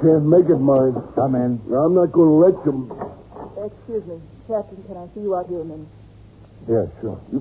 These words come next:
Speaker 1: can't, you can't make this my responsibility.
Speaker 2: Yes, Doctor?
Speaker 3: Is that the boy's father?
Speaker 2: Yes.
Speaker 3: I've got bad news, Captain. The boy died.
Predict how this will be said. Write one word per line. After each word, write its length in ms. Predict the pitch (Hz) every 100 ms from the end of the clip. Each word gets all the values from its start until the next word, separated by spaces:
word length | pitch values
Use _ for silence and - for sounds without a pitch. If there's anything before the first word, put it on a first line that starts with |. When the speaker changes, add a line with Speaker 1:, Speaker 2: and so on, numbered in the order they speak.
| -
Speaker 1:
can't, 180 | 208 185
you 120 | 226
can't 280 | 262 220 180
make 220 | 156 139
this 140 | 143 -
my 160 | 151 143
responsibility. 1000 | 131 123 - 135 123 120 113 117 113 147 - - - - - - - - - - - - - - - - - - - - - - - - - - - -
Speaker 2:
Yes, 200 | 90 90 85
Doctor? 380 | 98 90 - 113 - - - - - - - -
Speaker 3:
Is 80 | 180
that 160 | 165 151
the 60 | 147
boy's 240 | 165 160 -
father? 260 | 175 180 185 - - - - - - - -
Speaker 2:
Yes. 240 | 110 95 - - - - - - - - - - - -
Speaker 3:
I've 100 | 190
got 180 | 160 165
bad 180 | 170 160
news, 180 | 156 131 -
Captain. 320 | 151 - - - - - - - - - - - - - - -
The 60 |
boy 160 | 147 131
died. 320 | 123 110 110